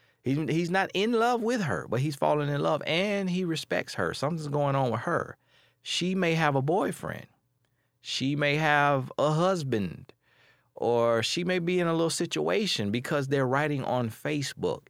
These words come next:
You only write on Facebook with people who you cannot be caught texting. So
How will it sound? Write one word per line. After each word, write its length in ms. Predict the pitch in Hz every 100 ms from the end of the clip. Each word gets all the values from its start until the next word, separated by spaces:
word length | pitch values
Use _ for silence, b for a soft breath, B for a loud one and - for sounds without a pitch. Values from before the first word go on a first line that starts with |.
| _ -
You 280 | 120 147 -
only 540 | 123 165 208 202 196 196
write 320 | 196 165 160
on 220 | 156 143
Facebook 680 | - 151 160 - - 147 -
with 300 | 117 110 107
people 880 | - 156 156 143 143 139 131 123 120 b b b b b b
who 960 | - 151 143 135 127 123 120 113 107 85 - - 98
you 580 | 107 135 156 151 143 139
cannot 640 | - 139 131 120 135 - _ _ _ 101 113
be 180 | 127 123
caught 380 | - 143 110 - -
texting. 720 | - 147 - - 107 87 67 - _ _ _ _ _ _ _ _ _ -
So 640 | - 147 139 131 120